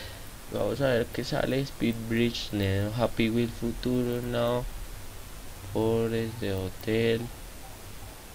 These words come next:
The Ghost Train, Canon, Metro Station. Vamos a hacer la, esta. Metro Station. Estación. Oh, wow. Eh, eh,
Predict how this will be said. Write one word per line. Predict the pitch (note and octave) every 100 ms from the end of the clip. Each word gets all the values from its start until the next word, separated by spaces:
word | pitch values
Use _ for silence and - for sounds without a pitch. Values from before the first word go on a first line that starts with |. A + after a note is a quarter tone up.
| -
The | G2
Ghost | F#2+ F#2+ -
Train, | - A2 A#2 A#2 A#2
Canon, | - A2 A#2+ A#2+ A2+
Metro | G#2+ - A2
Station. | - A2 G#2+ - A#2 A#2 A#2+ A#2+
Vamos | G#2+ A2
a | B2
hacer | B2 A2
la, | G#2 G#2+ G#2+ G#2 G#2+ G#2 - - -
esta. | F#2+ - - - - - - - - - - - - - - - - - - C3+ - -
Metro | A2+ A#2 A#2
Station. | A#2 - G#2+ G2+ G2+ F#2+ - - - - - - - - - - -
Estación. | - - G#2+ - B2 B2+ -
Oh, | B2 B2 A2+ F#2 F#2
wow. | G2 F#2 F2 - - - - - - - - - - - - - - - - -
Eh, | E4+ E4+ E4 D#4+ D#4 D4 C#4
eh, | G#2+ A#2 G#2+ G#2+ A2+ D#4+ F#4 F4+ F4 E4+ D#4+ D#4+ D4+ D4 C#4+ C#4 C4+